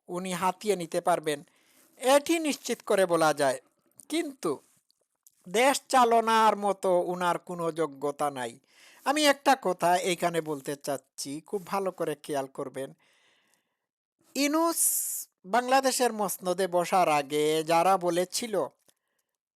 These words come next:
যে শেখ হাসিনার বিকল্প বাংলাদেশে আছে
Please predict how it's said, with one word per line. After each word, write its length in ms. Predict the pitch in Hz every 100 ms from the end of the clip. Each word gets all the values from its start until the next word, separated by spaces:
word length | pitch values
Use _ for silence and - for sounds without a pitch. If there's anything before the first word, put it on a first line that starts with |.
| _ _ _ _ _ -
যে 520 | 214 226 240 269 311 _ _ _ _ _ _ _ _ _
শেখ 440 | - - 254 -
হাসিনার 800 | 277 269 254 226 214 208 214 214
বিকল্প 640 | 196 202 - 190 185 -
বাংলাদেশে 640 | 240 269 269 277 254 214 196
আছে 420 | 156 - - 135